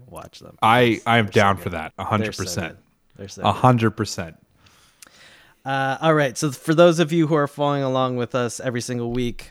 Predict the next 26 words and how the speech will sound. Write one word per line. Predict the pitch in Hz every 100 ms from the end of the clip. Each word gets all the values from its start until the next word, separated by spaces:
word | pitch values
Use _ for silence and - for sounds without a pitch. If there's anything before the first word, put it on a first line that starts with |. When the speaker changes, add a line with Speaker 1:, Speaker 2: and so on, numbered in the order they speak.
| -
Speaker 1:
uh, | 117 113 113
the | 101 117 -
album | 120 147 160 143
we | 117 123
are | - 104 101
going | - 107 170 247
to | -
be | 139 127 123 110
listening | 90 117 - 113
to | - 110
and | 110 110
reviewing, | 110 101 107 107 101 98 92 -
uh, | 95 92 92 95
will | 110 123
be | 117 123 123 104 87 _ _ _ _ _ _ _ _ _
Dream | - 110 117 135 156 160 139
Widow, | 127 120 113 107 104
Speaker 2:
Yes. | 104 - 117
Speaker 1:
which | 120 - -
is, | 113 110 107 101 - - - _ -
uh, | 104 101
the | 95 110
Foo | - 147
Fighters | 139 143 127 123 120 117 104 - -
metal | 107 113 117 127 127 107
album | 113 117 110 110 101